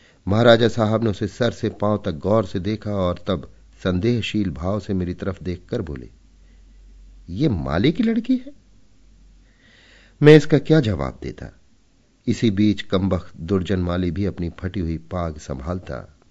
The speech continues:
हाथ में कुदाल लिए हुए दौड़ता आया और सर को घुटनों से मिलाकर महाराजा को प्रणाम किया। महाराजा ने जरा तेज लहजे में पूछा, "ये तेरी लड़की है?" माली के होश उड़ गए, कांपता हुआ बोला, "हु-, हुजूर।"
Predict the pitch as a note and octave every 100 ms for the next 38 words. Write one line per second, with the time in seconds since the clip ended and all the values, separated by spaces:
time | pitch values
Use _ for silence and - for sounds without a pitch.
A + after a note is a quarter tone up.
0 | _ _ _ _ - G2 G#2+ - G2 -
1 | G#2+ A2 G2+ G2 F#2 F2+ F2+ D2+ F2+ F#2
2 | F#2 F2 F2 F2 D#2 - - _ _ F#2+
3 | F#2 - A#2+ B2 F#2 D2+ F#2+ F#2+ A#2 G#2+
4 | F#2 E2+ F#2 F2 F2 D#2 D#2 E2 F2 D2+
5 | - - E2+ F2+ A2+ G#2+ - - - _
6 | - - - - - B2 C#3+ C#3+ C#3 C3+
7 | C3 B2 A#2+ - - G2 A2+ A2 G2 -
8 | D3 C3 G2 E2 D#2+ E2 F2 D2+ - G2
9 | - - - _ _ _ _ _ - -
10 | - A2+ - C#3 A#3 B3+ F#3 F#2 - -
11 | - - - - - - - F2+ F#2+ G#2+
12 | F#2+ F#2 D2+ G2+ B2 - B1+ G#1+ G#1+ G2+
13 | A#2 - E2 C#2+ C2 C2 C2+ A#1 - -
14 | - _ _ - - D#3+ C#3+ B2 F3 A#3
15 | D#2+